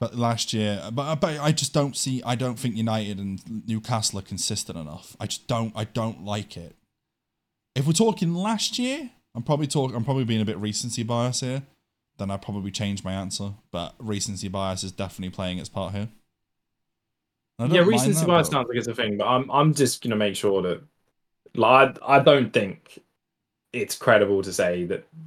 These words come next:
Speaker 2: Celtic would have an outside shot at top four. I think they'd struggle to get top half. I'm not gonna say they get relegated.
Speaker 1: So, no, th-,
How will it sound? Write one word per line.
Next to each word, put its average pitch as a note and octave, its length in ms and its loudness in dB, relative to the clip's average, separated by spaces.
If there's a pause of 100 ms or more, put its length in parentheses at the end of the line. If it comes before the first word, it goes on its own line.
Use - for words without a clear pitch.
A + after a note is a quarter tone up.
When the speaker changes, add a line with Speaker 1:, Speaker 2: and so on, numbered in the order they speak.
(100)
Speaker 2:
Celtic G2 400 4
would G#2 80 0
have G2+ 160 2
an G2 60 0
outside F#2+ 400 0
shot F#2 300 4
at - 40 -12
top - 220 2
four. F#2 340 0
I G2 60 6
think G#2 220 -2
they'd G2 120 -4
struggle F#2+ 300 2
to F#2 80 -4
get F2+ 160 -4
top - 220 0
half. F#2 440 2 (1600)
I'm C#3 120 8
not F3+ 80 10
gonna G3+ 120 12
say G3+ 140 12
they G3 80 12
get G3 160 8
relegated. A#2+ 500 8
Speaker 1:
So, - 440 0
no, F#3 100 2
th-, C#3 100 -8